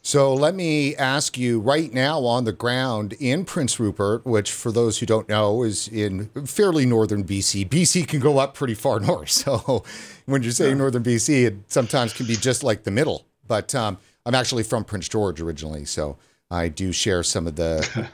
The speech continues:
Speaker 2: <laughs>
Speaker 1: I, I share some of the mosquito bites. That's for
Speaker 2: Yes,
Speaker 1: sure.
Speaker 2: uh,
Speaker 1: Yes,
Speaker 2: a lot
Speaker 1: yes.
Speaker 2: colder up there. <laughs>
Speaker 1: That's true. So let me, let me ask you this. What is it like on the ground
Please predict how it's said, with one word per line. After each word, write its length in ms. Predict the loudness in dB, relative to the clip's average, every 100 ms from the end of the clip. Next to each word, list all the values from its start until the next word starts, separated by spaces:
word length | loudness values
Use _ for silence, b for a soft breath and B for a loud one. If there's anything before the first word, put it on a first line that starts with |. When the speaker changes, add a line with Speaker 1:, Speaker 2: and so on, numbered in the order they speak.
| -12
Speaker 2:
<laughs> 60 | -2
Speaker 1:
I, 260 | 0 0 0
I 120 | 0
share 260 | 2 2 2
some 160 | 2 0
of 60 |
the 80 | 0
mosquito 400 | -4 -4 -2 -4
bites. 480 | -4 -12 -12 -14 -12
That's 380 | -10 -4 -4 -4
for 140 | -6
Speaker 2:
Yes, 400 | -4 -4 -6 -10 -14
Speaker 1:
sure. 140 | -12
Speaker 2:
uh, 80 | -12 -16 _
Speaker 1:
Yes, 160 | -4 -2
Speaker 2:
a 20 |
lot 80 | -2
Speaker 1:
yes. 100 | -2
Speaker 2:
colder 360 | -2 -2 -2
up 120 | -4
there. 320 | -6 -8 -10 _
<laughs> 40 |
Speaker 1:
That's 320 | -6 -2 -2
true. 340 | -2 0 0 -2 B B B
So 100 | 2
let 120 | 4
me, 240 | 2 2 0
let 120 | 0
me 100 | 2
ask 260 | 0 0 -2
you 80 |
this. 380 | 0 0 0 -4 -6
What 380 | -2 2 2 2
is 160 | 2 2
it 80 |
like 280 | 2 0 0 -2
on 200 | 0 2
the 100 | 2
ground 520 | 2 2 2 0 -2